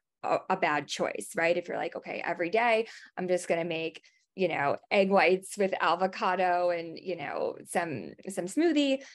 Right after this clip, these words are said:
like, that's, that's what you do, you know, you're doing that. And yeah, like, it can be boring, but at the same time, it's, like,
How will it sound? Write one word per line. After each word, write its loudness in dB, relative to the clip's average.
like, 2
that's, 0
that's 0
what -6
you -6
do, 6
you 2
know, 0
you're -2
doing 0
that. -4
And -4
yeah, 2
like, 2
it 0
can 2
be 4
boring, 2
but 0
at -2
the -4
same -4
time, 0
it's, -4
like, 0